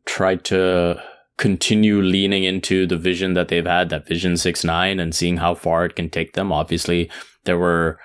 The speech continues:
a lot of positives coming out of the twenty twenty-one twenty-two season, uh, in the back half. They had that tremendous run to get a guaranteed playoff spot and then gave it a pretty good run against Philly as well in the first round.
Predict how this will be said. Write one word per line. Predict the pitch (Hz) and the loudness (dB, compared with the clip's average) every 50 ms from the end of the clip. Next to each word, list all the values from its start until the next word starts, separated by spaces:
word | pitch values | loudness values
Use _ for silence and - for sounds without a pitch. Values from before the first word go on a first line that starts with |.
| - - - - - - - - - - | -20 -20 -20 -20 -20 -20 -20 -20 -10 -6
a | - 85 | -4 0
lot | 82 85 87 92 | 2 2 2 2
of | 95 - | 0 0
positives | - 90 92 92 85 95 87 92 87 82 - | 0 0 0 2 0 0 0 0 -2 -2 -4
coming | - - 98 92 92 90 | -2 -2 -2 -2 -2 0
out | 87 87 87 85 85 | 0 2 2 0 0
of | - 92 95 92 87 85 | -2 -2 -2 -2 -2 -2
the | - - 90 85 85 85 85 85 | -2 0 0 2 2 2 0 0
twenty | 82 - - - 90 90 87 | -2 -4 -4 -4 -2 -2 -2
twenty-one | 85 - 95 90 87 87 85 85 87 90 90 85 85 | -2 -2 -2 -2 0 0 0 2 0 0 0 0 -2
twenty-two | - - 92 87 85 82 - - 113 120 | -2 -2 0 0 0 -2 0 2 2 2
season, | 110 - 104 95 92 85 90 90 90 92 92 - - - - - _ _ - - - | 4 2 2 0 2 2 0 0 0 -2 -4 -8 -14 -20 -20 -20 _ _ -20 -10 -6
uh, | - | -4
in | 82 80 80 78 78 85 87 | -2 -2 -2 -2 -2 0 0
the | 82 | 0
back | 80 80 78 80 85 - | 0 0 0 0 -2 -2
half. | - 87 92 98 107 - - | -2 0 0 0 -2 -4 -6
They | - 76 78 | -6 -4 -2
had | 78 80 80 78 76 | 0 0 -2 -2 -2
that | 80 80 | -4 -4
tremendous | - - 87 82 85 87 87 85 85 - - | -4 -2 -2 0 0 0 0 -2 -2 -2 -2
run | 90 87 87 87 90 90 87 - - - - - - - - - | 0 0 0 0 0 -2 -4 -6 -12 -20 -20 -20 -20 -20 -20 -8
to | - - | -6 -4
get | 85 80 90 85 - | -2 -2 -2 -2 -2
a | 104 | -4
guaranteed | 95 85 85 85 87 87 87 87 - 92 90 87 - | -2 -2 -2 -2 0 -2 -2 -2 -2 -2 -2 -2 -2
playoff | - - 87 87 82 82 82 | -4 -2 0 0 0 0 0
spot | - - - - 90 98 - - - - | -2 -4 -2 2 2 2 2 0 -4 -8
and | 87 80 80 | -6 -4 -2
then | 82 80 80 80 80 82 82 80 80 80 - _ _ _ - | -2 -2 0 -2 -2 -2 -2 -4 -4 -6 -10 _ _ _ -4
gave | - 82 82 82 | -4 -2 -2 -2
it | 82 78 - _ | -4 -4 -6 _
a | - - | -10 -10
pretty | - - 104 110 113 | -4 -2 0 0 2
good | 101 104 95 95 | 2 0 0 0
run | 98 98 95 | 0 0 0
against | 95 92 95 92 92 - | 2 0 0 0 -2 -4
Philly | - - 98 90 95 92 | -2 0 2 2 2 2
as | 92 87 | 2 0
well | 92 87 90 92 92 90 | 0 0 0 0 0 0
in | 90 | -2
the | 90 87 | -4 -4
first | - - 92 87 - - | -2 -2 -2 -2 -2 -2
round. | 90 87 87 98 120 131 78 | -2 0 2 2 0 0 -2